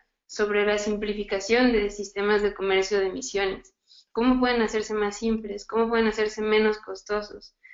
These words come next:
Ese debate también entra en, en, en la discusión del M R V, eh, sobre todo, no tanto con el, el enfoque de, de offsets o de, eh,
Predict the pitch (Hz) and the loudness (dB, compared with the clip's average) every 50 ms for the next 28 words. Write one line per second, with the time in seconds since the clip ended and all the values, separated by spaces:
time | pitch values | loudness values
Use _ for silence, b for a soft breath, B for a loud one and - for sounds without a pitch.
0 | B B B B B B - 208 220 233 247 240 226 226 226 226 226 226 254 262 | B B B B B B -8 -6 -4 0 2 2 4 4 2 2 2 0 0 0
1 | 254 240 214 214 220 226 233 233 233 240 240 240 226 233 233 226 220 220 214 214 | 0 0 0 0 2 4 2 2 4 4 2 2 0 -2 0 0 2 4 4 2
2 | 202 196 - 190 196 190 185 180 - - - - _ - 233 214 208 196 196 196 | 2 -2 -4 -2 -2 -2 -2 -4 -6 -12 -18 -20 _ -14 -10 -6 -2 0 0 -2
3 | 196 196 - - 190 - - 202 208 214 208 202 196 208 214 214 208 208 214 202 | -2 -6 -8 -12 -10 -4 -2 0 2 4 2 2 4 4 4 4 4 2 2 0
4 | 220 220 247 311 403 - _ _ _ _ _ _ _ _ _ _ - 190 196 196 | 0 -2 -4 -4 -8 -12 _ _ _ _ _ _ _ _ _ _ -4 0 2 4
5 | 196 196 196 190 - - 214 214 220 220 214 220 233 240 262 285 277 262 254 277 | 4 4 2 2 0 0 2 4 4 4 2 2 0 2 2 4 4 4 4 2
6 | 311 - - - - 220 226 233 226 226 226 226 233 254 247 226 214 208 202 202 | 0 -2 -8 -12 -6 0 0 0 0 0 0 0 0 0 0 0 0 2 2 2
7 | 196 190 190 - 208 202 196 196 196 196 - 208 208 - 214 208 202 190 190 185 | 2 0 0 -2 -2 -2 0 0 -2 -2 -4 -4 -2 -2 -2 0 2 2 2 2
8 | 185 180 185 185 - - 180 180 185 202 233 285 277 285 - - 190 208 214 208 | 0 -2 -4 -6 -6 -6 0 2 2 4 4 2 0 -2 -10 -6 -4 -4 -4 -4
9 | - 202 196 190 190 180 - 196 196 - - - _ | -6 -6 -2 -2 -2 -2 -2 -6 -8 -8 -8 -16 _